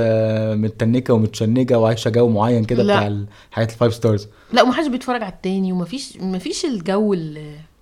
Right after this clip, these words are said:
Speaker 2: البايخ ده.
Speaker 1: لا، لا خالص.
Speaker 2: انت هتحس انت فعلًا لوحدك. وبعدين طبعًا ال-، الفيلاز يعني بعيده عن بعض بشكل مش بعيده اللي هي مساحات شاسعه، بس ما تبقاش حاسس ان حد ما حواليك، يعني مش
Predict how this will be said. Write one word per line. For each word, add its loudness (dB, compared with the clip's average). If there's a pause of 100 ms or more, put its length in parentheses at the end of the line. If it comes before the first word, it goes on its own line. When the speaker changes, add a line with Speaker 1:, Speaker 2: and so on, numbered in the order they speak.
(340)
Speaker 2:
البايخ 2
ده. -2
Speaker 1:
لا، -2
لا -4
خالص. -14
Speaker 2:
انت 0
هتحس -8
انت -4
فعلًا -2
لوحدك. -6
وبعدين -4
طبعًا -4
ال-، -10
الفيلاز -6
يعني -10
بعيده -4
عن -8
بعض -8 (440)
بشكل -4
مش -6
بعيده -2
اللي 0
هي -4
مساحات -8
شاسعه، -6
بس -8
ما 0
تبقاش -8
حاسس -10
ان -8
حد -8
ما -8
حواليك، -10
يعني -10
مش -14